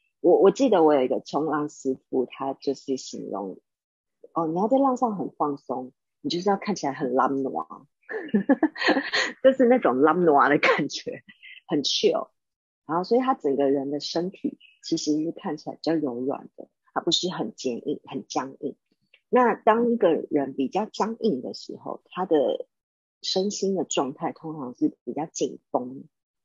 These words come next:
比较紧绷的。那柔软的人通常比较会有空间，不管是在他的内心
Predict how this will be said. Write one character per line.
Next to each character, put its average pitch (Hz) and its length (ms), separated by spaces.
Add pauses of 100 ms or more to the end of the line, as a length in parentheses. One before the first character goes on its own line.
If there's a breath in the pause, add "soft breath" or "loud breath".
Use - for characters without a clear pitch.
(600)
比 - 100
较 170 120
紧 139 360
绷 - 240
的。 - 160 (960)
那 202 340 (380)
柔 175 220
软 294 320
的 120 120
人 95 240
通 196 240
常 156 340 (520)
比 156 160
较 233 240
会 226 120
有 110 120
空 127 340 (100)
间， 123 300 (400)
不 202 80
管 151 180
是 160 60
在 175 100
他 175 180
的 160 60
内 160 300
心 131 480